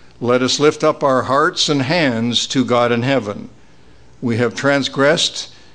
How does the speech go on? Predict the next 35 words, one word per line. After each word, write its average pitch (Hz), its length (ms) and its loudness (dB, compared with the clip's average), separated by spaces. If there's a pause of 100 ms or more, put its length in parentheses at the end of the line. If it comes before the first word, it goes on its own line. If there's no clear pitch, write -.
(100)
and 127 200 0
rebelled. 113 680 0 (560)
You 117 180 -2
have 113 180 0
not 117 300 -2
pardoned." 110 540 -4 (640)
Father, 135 260 0
we 127 120 4
thank 156 320 -2
you 139 100 -4
for 117 500 -2 (160)
your 127 240 0
word. 135 480 0 (800)
We 110 80 -10
thank 123 240 -2
you 131 60 -2
for 120 160 -2
the 117 100 -2
joy 120 240 2
of 113 120 2
being 139 260 2
here, 139 400 2
and 113 200 0
we 110 200 -2
ask 117 280 0
that 117 140 -8
your 120 100 -2
Holy 113 240 0
Spirit 127 280 -2
would 120 140 -6
guide 117 220 -2
our 110 80 -2
thoughts 143 480 -2
this - 240 -4
morning 147 400 0